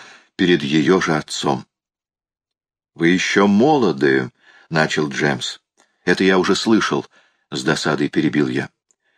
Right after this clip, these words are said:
«Вы ещё очень молоды», — повторил он, — «иначе вы поняли бы, насколько серьёзным был такой шаг». «Вам легко это говорить», —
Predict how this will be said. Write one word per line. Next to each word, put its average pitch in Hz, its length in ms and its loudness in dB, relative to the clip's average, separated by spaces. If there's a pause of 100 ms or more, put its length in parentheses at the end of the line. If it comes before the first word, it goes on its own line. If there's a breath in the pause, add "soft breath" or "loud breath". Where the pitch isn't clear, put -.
(320)
«Вы 87 140 2
ещё 107 420 0
очень 156 500 2
молоды», — 143 600 2
повторил 90 540 0
он, — 85 260 0 (760)
«иначе 104 380 0
вы 120 120 4
поняли 165 460 4
бы, 98 280 2 (680)
насколько 101 640 0
серьёзным 104 720 0
был 78 160 2
такой - 380 -2
шаг». - 480 -6 (1300)
«Вам 67 260 -2
легко 87 340 2
это 87 200 0
говорить», — 101 420 0